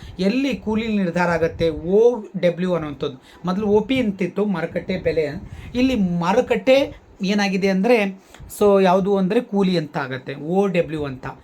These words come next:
ಹಾ, ಡಬ್ಲ್ಯೂ ಸ್ಟಾರ್ ಅಂತಾನೂ ಕೂಡ ನಾವು ತಗೋಬೋದು. ಓ ಸ್ಟಾರ್, ಓ ಡಬ್ಲ್ಯೂ ಅನ್ನುವಂಥದ್ದು ಮತ್ತು ಓ ಎಲ್ ಅನ್ನುವಂಥದ್ದು, ಇದು ಕ್ವಾಂಟಿಟಿ ಆಗಿದೆ, ನೆನ್ಪಿಟ್ಕೊಳ್ಳಿ, ಇದು ಒಂದು ಕೂಲಿ ದರ ಆಗಿದೆ.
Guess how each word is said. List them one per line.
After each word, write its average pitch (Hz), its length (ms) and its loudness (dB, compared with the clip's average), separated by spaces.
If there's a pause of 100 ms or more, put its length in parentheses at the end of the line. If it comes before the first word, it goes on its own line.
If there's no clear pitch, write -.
(300)
ಹಾ, 202 160 0
ಡಬ್ಲ್ಯೂ 170 400 -2
ಸ್ಟಾರ್ 165 300 -2
ಅಂತಾನೂ 160 300 -6
ಕೂಡ 170 160 -6
ನಾವು 208 180 -6
ತಗೋಬೋದು. 135 840 -8 (140)
ಓ 196 260 2
ಸ್ಟಾರ್, 175 640 -4
ಓ 175 160 0
ಡಬ್ಲ್ಯೂ 170 400 -2
ಅನ್ನುವಂಥದ್ದು 160 520 -4
ಮತ್ತು 190 320 -4
ಓ 156 280 -4
ಎಲ್ 143 220 -4
ಅನ್ನುವಂಥದ್ದು, 131 480 -8 (380)
ಇದು 180 160 0
ಕ್ವಾಂಟಿಟಿ 180 580 -4
ಆಗಿದೆ, 185 380 -2
ನೆನ್ಪಿಟ್ಕೊಳ್ಳಿ, 185 760 -4 (220)
ಇದು 196 200 0
ಒಂದು 196 540 -4
ಕೂಲಿ 196 280 0
ದರ 165 140 2
ಆಗಿದೆ. 127 680 -8